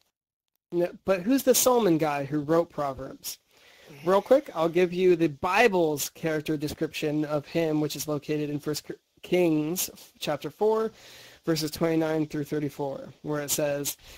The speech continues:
"And God gave Solomon wisdom and exceedingly great understanding, wi-, uh, ah, and largeness of heart like the sand on the seashore." And thus Solomon's wisdom excelled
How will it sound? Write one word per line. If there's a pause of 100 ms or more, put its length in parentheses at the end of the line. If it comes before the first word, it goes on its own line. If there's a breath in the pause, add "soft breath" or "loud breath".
(140)
"And
God
gave
Solomon
wisdom
and
exceedingly
great
understanding, (420 soft breath)
wi-,
uh, (460)
ah, (760 soft breath)
and
largeness
of
heart
like
the
sand
on
the
seashore." (480 soft breath)
And (140)
thus
Solomon's
wisdom
excelled